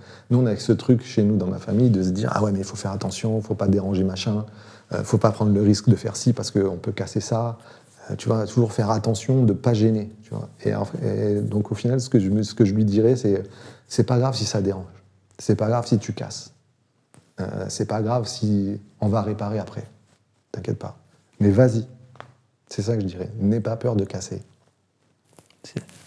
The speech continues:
Speaker 2: intéressant. Et là, tu sors ton album Méta, donc dans pas longtemps, au mois d'avril.
Speaker 1: Mhm.
Speaker 2: Il y a douze nouveaux titres. Et je me demandais s'il y avait un morceau qu'on pouvait s'écouter, qu'on s'écoutera pas là, mais en tout cas que les gens pourront entendre juste après cette interview.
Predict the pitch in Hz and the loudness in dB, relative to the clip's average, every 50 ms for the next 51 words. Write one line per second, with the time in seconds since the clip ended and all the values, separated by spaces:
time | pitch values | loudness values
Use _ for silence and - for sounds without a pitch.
0 | - - _ _ - 107 110 - 95 - - - - - - - - - _ - | -20 -20 _ _ 0 0 2 2 2 0 0 -4 -6 -8 -10 -12 -18 -20 _ -20
1 | _ - - - - - - - - 123 127 147 - - 151 139 - 123 120 117 | _ -20 -20 -20 -20 -20 -8 0 4 6 6 6 6 4 2 4 4 4 4 6
2 | 120 120 117 113 110 107 131 127 120 110 104 104 95 92 90 87 82 85 90 95 | 4 4 4 4 6 8 6 6 6 4 0 0 0 0 0 0 0 2 2 2
3 | 95 92 98 143 160 139 107 98 101 92 104 117 101 110 117 143 - - - - | 2 2 0 0 0 0 0 2 2 4 4 4 4 4 2 0 -4 -10 -14 -16
4 | - - - - - - - - _ _ - - 113 113 147 165 151 147 131 127 | -18 -20 -20 -20 -20 -20 -20 -20 _ _ 4 6 6 8 6 6 6 6 4 4
5 | - 127 - - - - - - - - - _ - - _ _ _ _ _ - | 2 0 -4 -4 -6 -16 -20 -20 -20 -20 -20 _ -20 -20 _ _ _ _ _ -20
6 | - - - 123 123 117 120 123 123 123 135 160 165 - - 127 120 120 139 131 | -16 -2 4 4 6 6 6 6 6 4 4 4 2 2 4 4 6 6 6 6
7 | 127 139 147 - - - 123 127 156 - - - - - - _ _ _ _ _ | 6 6 4 2 2 2 2 2 0 -4 -10 -16 -20 -20 -20 _ _ _ _ _
8 | _ _ - - 117 110 - 120 - - 135 - 117 - 135 123 - 113 - - | _ _ 0 2 2 4 4 2 2 2 0 -2 -4 -2 -2 -2 -2 -2 -4 -4
9 | - - - 92 92 95 110 147 139 95 85 - - - - - - 95 117 117 | -4 -4 -2 0 2 2 2 2 0 -2 -4 -2 0 0 2 2 2 2 2 0
10 | 113 - 101 98 98 101 120 101 98 117 - - 120 - - - - - - 104 | 2 2 2 2 4 4 2 2 2 2 2 2 2 2 0 -4 -2 2 2 2
11 | 95 - 90 87 98 131 156 | 4 4 2 4 4 2 2